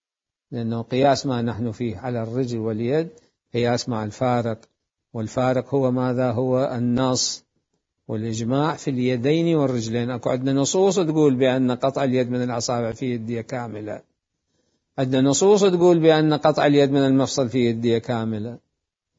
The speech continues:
وعندنا نصوص تقول بأن قطع اليد من ال-، من ال-، من ال-، من ال-، من الذراع فيه ماذا؟ فيه الدية كاملة. نصوص أكو، بينما في محل الكلام ما عندنا نصوص تقول بأن في الحلمتي الثديي المرأة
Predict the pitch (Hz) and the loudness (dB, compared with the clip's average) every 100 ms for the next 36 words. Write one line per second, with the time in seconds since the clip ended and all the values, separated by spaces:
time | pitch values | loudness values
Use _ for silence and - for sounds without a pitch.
0 | _ _ _ 135 170 175 190 185 202 185 | _ _ _ -2 0 2 2 2 2 2
1 | 175 156 160 147 147 139 135 147 135 131 | 0 0 2 2 2 2 0 -2 -2 -4
2 | 127 160 143 131 135 139 127 127 131 135 | -6 -10 -8 -8 -4 -2 -2 -2 -4 -4
3 | 151 135 139 131 135 131 127 131 127 123 | -4 -4 -2 -2 -4 -4 -4 -4 -4 -6
4 | 131 _ _ _ - 131 127 127 123 135 | -10 _ _ _ -8 -2 0 0 2 6
5 | 160 180 - 170 170 170 165 165 170 - | 6 6 4 4 4 2 0 2 2 0
6 | 143 135 117 127 156 151 110 95 101 101 | 0 0 0 0 0 -2 -8 -8 -10 -12
7 | 117 127 220 226 226 202 - 107 82 _ | -6 -2 4 4 4 0 0 -6 -8 _
8 | _ _ _ _ _ 135 139 139 143 135 | _ _ _ _ _ 0 2 4 4 4
9 | 139 131 143 156 185 190 220 233 226 220 | 2 2 0 2 2 4 4 4 4 2
10 | 208 196 180 170 170 160 156 165 156 139 | 2 2 0 2 0 2 0 0 -2 -2
11 | 156 - 165 156 143 156 147 120 - 165 | -2 0 0 2 2 2 2 0 0 0
12 | 143 147 147 139 139 143 139 165 185 202 | 2 4 4 2 2 2 2 4 4 4
13 | 202 | 2